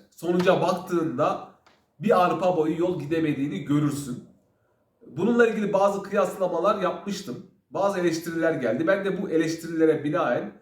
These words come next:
yine rakamlar ile burada bir karşılaştırma yapacağım. Zaten vardığım sonuçlar da çok ilginç. Bu sonuçları paylaşmak için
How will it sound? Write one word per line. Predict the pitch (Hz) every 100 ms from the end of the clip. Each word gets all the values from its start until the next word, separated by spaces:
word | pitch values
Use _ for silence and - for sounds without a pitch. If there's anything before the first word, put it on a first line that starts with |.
| _ _ _ _ _
yine | 165 175 180 185 -
rakamlar | 127 147 160 165 175 170
ile | 120 107
burada | 135 143 139
bir | 139
karşılaştırma | 139 127 147 135 151 131
yapacağım. | 120 143 143 160 160
Zaten | 165 180 202 151
vardığım | 160 170 208 208
sonuçlar | 185 185 185 220 220 208
da | 214
çok | 220 208 165
ilginç. | 139 143 - - - _ _ _ -
Bu | 208
sonuçları | 214 202 - 202 208
paylaşmak | 165 175 185 180 220 -
için | 220 240 -